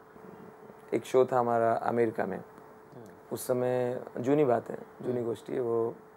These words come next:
Speaker 1: ममता कुलकर्णी तब top पे थी, तो आप समझ सकते हैं जूनी गोष्टी।
Speaker 2: हम्म, हम्म, हम्म, बरोबर।
Speaker 1: <laughs>
Speaker 2: हाँ।
Speaker 1: साथ में रितु शिवपुरी आणि सिंगर सुखविंदर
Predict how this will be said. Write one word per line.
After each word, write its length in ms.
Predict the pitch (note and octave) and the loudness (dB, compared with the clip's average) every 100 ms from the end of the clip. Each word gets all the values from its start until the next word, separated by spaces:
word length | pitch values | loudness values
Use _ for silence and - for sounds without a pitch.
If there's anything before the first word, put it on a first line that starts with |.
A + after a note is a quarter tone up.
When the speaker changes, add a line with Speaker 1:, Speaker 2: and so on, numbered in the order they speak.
| - | -4
Speaker 1:
ममता 280 | B2 B2 C#3+ | -2 2 2
कुलकर्णी 460 | C3+ B2+ B2+ C3 - - - - - - - - - - | 2 0 -2 -2 -6 -14 -20 -20 -20 -20 -20 -20 -10 -8
तब 100 | G#2+ | 0
top 200 | B2+ A#2+ | 2 2
पे 80 | - | 0
थी, 160 | - - | -4 -2
तो 120 | - | 0
आप 80 | A#2 | 0
समझ 280 | - C3 A#2+ | 2 0 0
सकते 260 | A2+ - | -4 -2
हैं 80 | A#2+ | 0
जूनी 200 | A#2 A#2 | 0 0
गोष्टी। 460 | F3+ F#3+ - - B2 | -2 -6 -10 -16 -14
Speaker 2:
हम्म, 60 | |
हम्म, 200 | G2 A#2 | -14 -14
हम्म, 380 | A2 G2+ G#2+ B2+ | -14 -14 -12 -6
बरोबर। 340 | C3+ G#2 F#2 | -4 -4 -6
Speaker 1:
<laughs> 400 | A#2+ - - A#2+ | -2 -2 0 -2
Speaker 2:
हाँ। 160 | B2 F#2+ - - - - - - | -4 -10 -14 -16 -18 -20 -20 -2
Speaker 1:
साथ 180 | A#2+ A#2+ | 0 0
में 180 | B2 B2 | 0 -2
रितु 280 | B2 C#3 | -2 -4
शिवपुरी 640 | B2+ B2+ A2 B2 B2+ B2+ B2 | -4 -4 0 0 0 -2 -2
आणि 540 | A#2 A#2 A#2 A#2 A2+ | -2 -2 -2 -4 -6
सिंगर 540 | - A#2+ A#2+ B2 A#2 - | -4 -2 4 4 4 0
सुखविंदर 680 | - A2+ A2+ A#2 A2+ B2 | -8 -6 -4 0 2 2